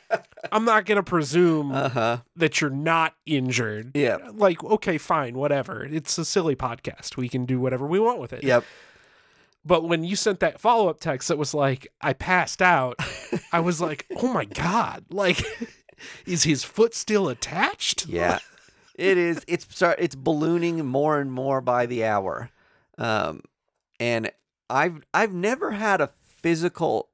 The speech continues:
Speaker 2: injury hurt so bad.
Speaker 1: Sure.
Speaker 2: I've broken my arm before. I've, you know, busted the skin on my head open from, like, running into a ledge.
Speaker 1: Yeah.
Speaker 2: Um, nothing has ever, I've been,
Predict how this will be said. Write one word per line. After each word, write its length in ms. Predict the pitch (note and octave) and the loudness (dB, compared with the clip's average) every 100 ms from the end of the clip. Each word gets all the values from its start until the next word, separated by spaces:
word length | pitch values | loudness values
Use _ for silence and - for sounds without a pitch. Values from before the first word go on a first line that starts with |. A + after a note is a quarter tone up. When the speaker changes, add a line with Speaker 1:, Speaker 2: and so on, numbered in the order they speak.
| - | -4
Speaker 2:
injury 720 | B2 B2+ C3 B2+ A#2 A2 - | -2 0 0 0 0 -4 -10
hurt 280 | - A2 - | -2 -2 0
so 200 | F#2 D2+ | -2 -2
bad. 340 | B1+ G1+ - _ _ _ | -4 -8 -14 _ _ _
Speaker 1:
Sure. 340 | - - A#2 G#2 | -4 -2 -2 0
Speaker 2:
I've 240 | B2+ B2+ B2 - A2 _ | 2 2 -2 -20 -20 _
broken 360 | C#3+ D3+ - E3 | 0 2 0 -2
my 160 | D3 - | -2 0
arm 300 | A2+ A#2 A2+ | 0 0 -2
before. 720 | A#2+ - A#2 A2 A2 G#2 - _ _ _ _ - | -6 -4 0 2 2 0 -6 _ _ _ _ -8
I've, 320 | A2 G#2+ F#2 - _ _ - | -2 -2 -4 -14 _ _ -4
you 100 | A#2 | -2
know, 300 | A2 G2 - _ _ - | 2 0 -2 _ _ -12
busted 540 | A2+ B2+ C3 - C3 | 2 2 2 -4 -2
the 100 | A2+ | -2
skin 500 | - - B2+ A#2 A2+ | -2 -4 -2 0 0
on 180 | A2+ A2 | -2 0
my 220 | G#2+ G2+ F#2 _ - | 0 0 -2 _ -12
head 300 | A#2 G#2+ G#2+ | -4 0 2
open 520 | G#2+ - A2 G#2 G#2 | 0 0 -2 -2 -4
from, 240 | - G#2+ | -4 -2
like, 260 | G#2 F#2+ - - | 0 -2 -4 -4
running 300 | A2 A2 G#2+ | 0 2 0
into 260 | G#2 A2+ | 0 -2
a 60 | G2+ | 0
ledge. 480 | F#2+ F#2+ F#2+ - - | 0 -2 -4 -8 -6
Speaker 1:
Yeah. 260 | C#3+ B2+ A2+ - - _ G#2+ | -2 -2 -4 -12 -20 _ -2
Speaker 2:
Um, 420 | A2 G2 F#2 F#2+ _ _ _ _ _ _ _ _ - | 0 0 -2 -10 _ _ _ _ _ _ _ _ -12
nothing 580 | G#2+ A#2 B2+ - D3+ C#3 | -4 0 0 0 -2 0
has 260 | C3+ A2+ - - | 0 -2 -4 -4
ever, 400 | G#2+ A2 A2+ G#2+ - | -2 0 0 -2 -2
I've 160 | G#2 | -2
been, 260 | G#2+ G#2+ | -2 -2